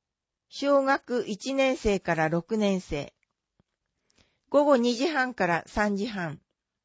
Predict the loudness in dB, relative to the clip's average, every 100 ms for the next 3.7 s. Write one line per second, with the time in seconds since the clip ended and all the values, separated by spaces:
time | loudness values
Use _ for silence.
0 | _ _ _ _ _ _ _ _ _ _
1 | 0 0 0 -4 -8 -8 -12 _ _ _
2 | -12 -6 0 2 4 2 2 -4 -4 -8
3 | -6 -4 -4 -4 -8 -10